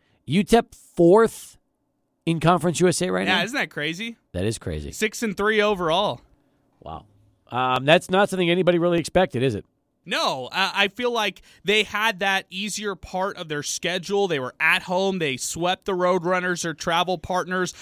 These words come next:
Speaker 2: They were able to beat Old Dominion on the road and then beat both Florida schools at home.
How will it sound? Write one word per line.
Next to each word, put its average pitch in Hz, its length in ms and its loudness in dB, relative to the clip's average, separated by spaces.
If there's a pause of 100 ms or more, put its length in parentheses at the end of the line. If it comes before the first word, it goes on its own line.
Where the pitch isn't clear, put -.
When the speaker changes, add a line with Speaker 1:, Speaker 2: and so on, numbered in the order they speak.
Speaker 2:
They 156 100 0
were 143 140 0
able 190 240 2
to 190 120 -8
beat 180 300 -2
Old 190 220 0
Dominion 180 440 -4
on 170 140 0
the 165 80 -4
road 165 380 2
and 143 80 -2
then 135 120 -4
beat 180 280 -4
both 185 240 -2
Florida 170 340 -2
schools 170 460 -2
at 151 160 -2
home. 160 300 0